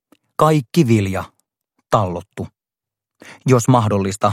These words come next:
tuho oli tällä kertaa vieläkin perusteellisempi kuin aiemmin. "Uskon,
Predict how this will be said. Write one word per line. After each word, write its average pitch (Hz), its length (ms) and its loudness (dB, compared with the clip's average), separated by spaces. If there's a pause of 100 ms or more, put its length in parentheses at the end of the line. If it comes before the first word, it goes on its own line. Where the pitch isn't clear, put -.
(160)
tuho 110 240 -2
oli 110 260 0
tällä 107 280 0
kertaa 113 440 0
vieläkin 101 540 0
perusteellisempi 98 760 -4
kuin 110 220 -2
aiemmin. 92 600 -4 (4000)
"Uskon, 143 460 0